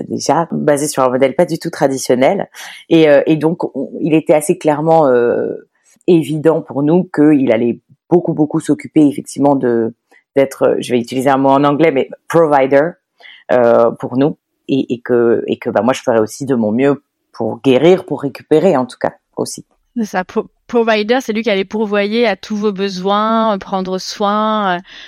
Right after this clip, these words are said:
Speaker 2: de, de la petite, la petite cellule familiale de maman, euh, et des deux petits cookies.
Speaker 1: Exactement.
Speaker 2: Donc c'était, ça faisait déjà partie de votre équilibre familial, mais n-, avant même, euh, avant même cette grossesse.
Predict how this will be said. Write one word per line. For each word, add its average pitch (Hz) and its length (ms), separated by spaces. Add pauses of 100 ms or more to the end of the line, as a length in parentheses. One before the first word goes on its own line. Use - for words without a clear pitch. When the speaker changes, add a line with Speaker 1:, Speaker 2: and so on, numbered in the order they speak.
(200)
Speaker 2:
de, 180 220
de 175 200
la 175 140
petite, - 420
la 175 220
petite - 200
cellule 208 360
familiale 190 580
de 190 160
maman, 180 420
euh, 180 200 (100)
et 202 100
des 202 120
deux 220 120
petits - 240
cookies. 202 520 (120)
Speaker 1:
Exactement. 156 440
Speaker 2:
Donc 120 80
c'était, 220 220
ça 226 120
faisait 220 160
déjà 277 320
partie 269 360
de 233 60
votre 226 280
équilibre 247 440
familial, 233 640
mais 240 100
n-, 208 300
avant 208 440
même, 226 340
euh, 190 240
avant 190 260
même 208 200
cette 196 180
grossesse. - 560